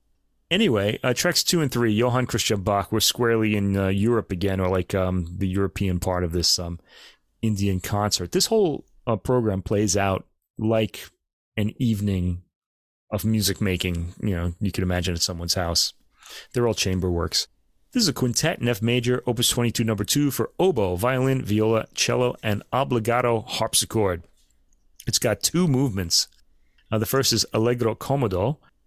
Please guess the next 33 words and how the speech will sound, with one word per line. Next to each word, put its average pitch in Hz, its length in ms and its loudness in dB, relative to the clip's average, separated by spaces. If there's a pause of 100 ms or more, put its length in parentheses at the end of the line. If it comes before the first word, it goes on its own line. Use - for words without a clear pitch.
(240)
It's - 160 -4
got 113 120 2
an 110 140 -2
oboe 143 280 2
theme 143 280 0 (100)
over 139 280 2
the, 110 260 2
uh, 101 60 2
continuo. 170 800 0 (400)
Johann 147 320 0
Christian's 110 580 0
theme 180 460 2
is 98 260 0
neatly 117 420 0
conceived 147 640 -2
and 92 160 -2
chirpy, 185 720 0 (320)
so - 160 -4
it's - 140 0
kind 190 220 -2
of 113 80 2
a 101 40 0
nice 110 240 2
follow-up 104 580 0
to 95 120 -2
the, 90 220 0
uh, 85 240 0 (160)
the 104 160 0
Indian 104 300 2
piece - 260 -2
we 98 80 0
heard 85 200 -2
first. - 540 -2